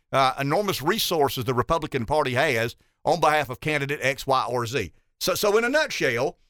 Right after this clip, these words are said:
he's spending for a Republican, against a Republican,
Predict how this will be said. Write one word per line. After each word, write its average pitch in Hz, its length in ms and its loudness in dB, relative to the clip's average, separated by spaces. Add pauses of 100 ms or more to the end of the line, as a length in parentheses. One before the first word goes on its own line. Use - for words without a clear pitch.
(160)
he's 151 140 0
spending 180 320 0
for 269 380 2
a 233 60 4
Republican, 151 680 0 (240)
against 196 420 0
a 196 40 2
Republican, 135 680 -2